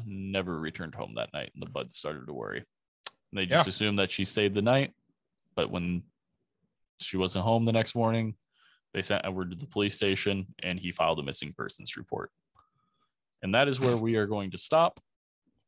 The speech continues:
Speaker 1: as we will pick up in part two on, um, uh, picking up from what happens after that to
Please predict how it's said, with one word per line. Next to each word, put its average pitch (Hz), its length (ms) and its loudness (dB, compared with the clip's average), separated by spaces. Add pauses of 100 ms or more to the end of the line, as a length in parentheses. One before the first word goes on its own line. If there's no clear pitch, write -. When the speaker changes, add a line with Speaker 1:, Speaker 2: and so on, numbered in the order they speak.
Speaker 1:
as 104 180 -2
we 104 100 -4
will 95 140 -4
pick - 260 -6
up 98 260 2 (580)
in 101 180 -6
part - 340 -4
two 113 460 0 (1080)
on, 92 640 0 (520)
um, 90 580 0 (760)
uh, 98 260 -2
picking 110 300 -4
up 107 220 -2
from 104 540 0
what 110 200 2
happens 139 480 2
after 127 320 2
that 113 320 4 (260)
to 98 540 -4